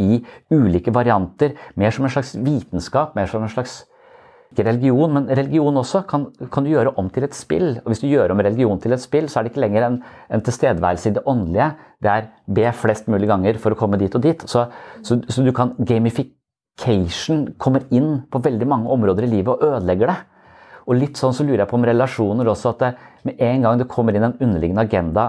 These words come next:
for meg i en relasjon, så har jeg gjort om relasjonen til et spill. Og da har jeg ødelagt relasjonen. Så jeg er bare sammen med den personen for at den skal like meg, eller jeg er sammen med den personen for at den har så mange, eh, kontakter og så stort nettverk som jeg kunne vært interessert i.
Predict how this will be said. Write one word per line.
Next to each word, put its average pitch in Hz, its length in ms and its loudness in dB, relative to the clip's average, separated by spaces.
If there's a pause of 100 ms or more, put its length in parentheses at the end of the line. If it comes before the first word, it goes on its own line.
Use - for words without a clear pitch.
(160)
for 117 100 0
meg 113 240 0
i 92 160 0
en 95 80 0
relasjon, 127 540 0 (180)
så - 80 -4
har 95 80 4
jeg 113 140 0
gjort - 240 -4
om 85 80 0
relasjonen 107 580 2 (460)
til 107 100 0
et 143 140 -4
spill. 160 340 -2 (600)
Og 104 100 -2
da 101 60 4
har 101 80 2
jeg 113 220 2
ødelagt 90 360 -2
relasjonen. 127 600 -2 (480)
Så 113 100 2
jeg 113 220 2
er 113 240 0
bare 104 240 0
sammen 98 240 -2
med 101 60 2
den 90 100 -2
personen 98 300 -2
for 110 80 0
at - 80 -2
den 90 100 2
skal 110 160 -2
like 104 280 -2
meg, 117 180 2
eller 98 120 2
jeg 101 60 0
er - 40 -10
sammen 90 180 -2
med 95 80 0
den 87 100 -4
personen 92 300 -4
for 98 80 0
at 92 160 -2
den 87 240 2
har 85 300 2 (280)
så 101 120 2
mange, 87 240 2 (200)
eh, 90 160 2
kontakter - 560 -2
og 90 80 -4
så 98 80 -4
stort 101 240 -2
nettverk 101 540 -2
som 101 160 0
jeg 85 140 2
kunne 92 120 -2
vært 87 160 -2
interessert 90 560 -2
i. 135 60 2